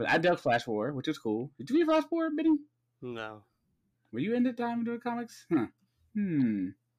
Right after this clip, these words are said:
Speaker 1: Hmm. All right.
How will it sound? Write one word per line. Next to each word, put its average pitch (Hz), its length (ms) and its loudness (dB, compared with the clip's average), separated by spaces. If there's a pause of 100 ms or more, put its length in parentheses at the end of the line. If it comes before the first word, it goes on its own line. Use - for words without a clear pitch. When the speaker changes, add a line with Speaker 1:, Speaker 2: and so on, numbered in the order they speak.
(580)
Speaker 1:
Hmm. 123 560 0 (1040)
All 160 60 2
right. 123 280 2